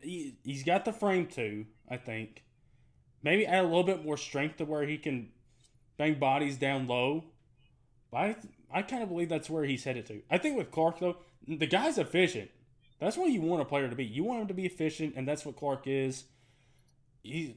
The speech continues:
probably one of the most efficient players on the team. And so I would say, depending on what you, you, what teams are offering,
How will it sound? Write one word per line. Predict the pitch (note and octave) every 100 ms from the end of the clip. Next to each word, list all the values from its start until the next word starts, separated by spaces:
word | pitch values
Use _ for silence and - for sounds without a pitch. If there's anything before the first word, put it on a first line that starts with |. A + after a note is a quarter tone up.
| -
probably | F#3 C#4
one | C4 G3
of |
the | E3+
most | E3
efficient | - D3 C#3
players | D3 C#3+ C3+ -
on | B2+ C3+ C3
the | B2
team. | - C3 C3 B2+ - _ _ _ _ _ _ _ _ -
And | C3+
so | D3 - -
I | C#3+
would | G#3
say, | G#3 F3+ -
depending | - F4 D4
on |
what | G3 D#3+
you, | C3+ A2+ _
you, | C#3+ C#3+ - _ _ -
what | C3+ C3+ -
teams | D#3+ C#3
are | -
offering, | A#2+ D3+ - F3+ F#3+